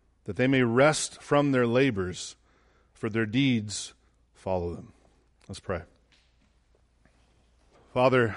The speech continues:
Son, and Holy Spirit, our great and glorious triune God, you are the creator and sustainer of all life. It was by your sovereign word that you spoke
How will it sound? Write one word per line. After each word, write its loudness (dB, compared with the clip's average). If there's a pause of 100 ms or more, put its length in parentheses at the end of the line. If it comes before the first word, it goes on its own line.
(160)
Son, -2
and -6
Holy 0
Spirit, -10 (920)
our -16
great -4
and -10
glorious 0
triune -2
God, 0 (1080)
you 0
are 6
the -2
creator 0 (160)
and -6
sustainer -4
of -6
all -2
life. 0 (720)
It -20
was -12
by 4
your 0
sovereign -2
word 0
that -6
you -6
spoke -4